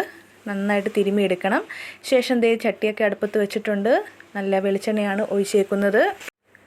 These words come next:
ശേഷം ഒരു ടേബിൾ സ്പൂണോളം കടുകുമിട്ട് ഒന്ന് പൊട്ടിച്ചെടുക്കാം.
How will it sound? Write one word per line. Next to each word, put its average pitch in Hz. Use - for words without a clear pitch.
ശേഷം 247
ഒരു 226
ടേബിൾ 208
സ്പൂണോളം 220
കടുകുമിട്ട് 214
ഒന്ന് 233
പൊട്ടിച്ചെടുക്കാം. 226